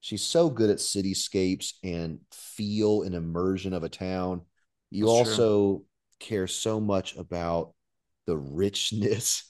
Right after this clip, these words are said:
Speaker 1: <laughs> you know, the, the vast wealth that Bill Murray and honestly Rashida's character as well, they just have at their disposal. And it's not,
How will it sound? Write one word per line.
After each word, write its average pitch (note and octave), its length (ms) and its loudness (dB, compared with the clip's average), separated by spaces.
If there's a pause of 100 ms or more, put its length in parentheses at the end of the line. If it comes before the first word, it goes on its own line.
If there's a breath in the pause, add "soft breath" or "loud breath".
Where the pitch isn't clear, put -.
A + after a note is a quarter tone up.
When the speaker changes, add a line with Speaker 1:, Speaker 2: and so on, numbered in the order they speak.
(120)
Speaker 1:
<laughs> - 140 -20
you G2 120 0
know, G2+ 240 0 (160)
the, - 320 -2 (300 loud breath)
the A2+ 320 6
vast A2+ 560 2
wealth G2 640 2
that F#2+ 260 0
Bill G2 220 2
Murray F#2+ 360 0 (120)
and F#2 100 -6
honestly G#2 560 0
Rashida's F2+ 720 -4
character F2 540 -4
as D#2 200 -8
well, F2 600 -2 (120)
they F2 140 -6
just E2+ 240 -6
have F2+ 240 -2
at E2+ 100 -8
their F2 140 -2
disposal. E2+ 960 -4 (440)
And C#3+ 160 2
it's E3 180 -4
not, G3+ 400 4